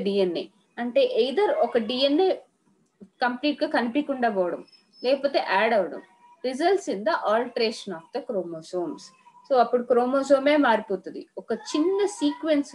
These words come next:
లో ఒక చిన్న న్యూక్లియో-, nucleic acid add అయిందంటే మాత్రం total sequence pattern ఏ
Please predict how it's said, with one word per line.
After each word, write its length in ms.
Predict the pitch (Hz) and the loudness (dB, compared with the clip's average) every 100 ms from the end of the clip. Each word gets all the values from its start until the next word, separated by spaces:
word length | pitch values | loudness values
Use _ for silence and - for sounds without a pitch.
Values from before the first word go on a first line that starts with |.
| 202 | -2
లో 60 | 233 - | -2 -2
ఒక 80 | 226 233 - | -4 -8 -8
చిన్న 220 | 254 269 269 240 | -10 -6 -4 -2
న్యూక్లియో-, 500 | 254 - 269 277 277 208 | -4 -4 2 2 2 -6
nucleic 360 | 233 277 294 233 | -4 -2 0 2
acid 260 | 226 214 190 | 2 0 2
add 200 | 196 226 | 4 2
అయిందంటే 440 | 240 208 180 180 170 | 2 0 -2 -2 -4
మాత్రం 300 | 151 151 160 240 - _ _ _ _ - | -8 -8 -8 -8 -12 _ _ _ _ 2
total 300 | 311 415 370 | 4 4 0
sequence 360 | 294 - 359 302 - | -2 -2 0 0 2
pattern 340 | 214 240 | 2 2
ఏ 20 | 302 | 2